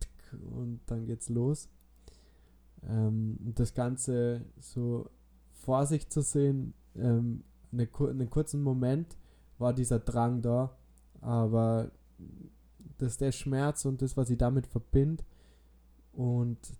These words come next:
der Wille dazu ist viel größer, wie das da jetzt was hätte passieren können. Und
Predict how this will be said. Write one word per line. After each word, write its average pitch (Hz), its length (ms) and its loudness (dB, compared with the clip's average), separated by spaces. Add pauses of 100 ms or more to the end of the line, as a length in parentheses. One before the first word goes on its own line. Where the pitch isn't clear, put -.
(120)
der 113 260 2
Wille 147 400 8
dazu 123 320 0
ist 117 160 0
viel 127 240 2
größer, 113 560 0
wie 110 100 0
das 110 300 -4
da 110 360 -2 (540)
jetzt - 260 -6
was 110 160 -4
hätte - 200 -6
passieren 107 500 -4
können. 104 380 -8 (600)
Und 110 500 -2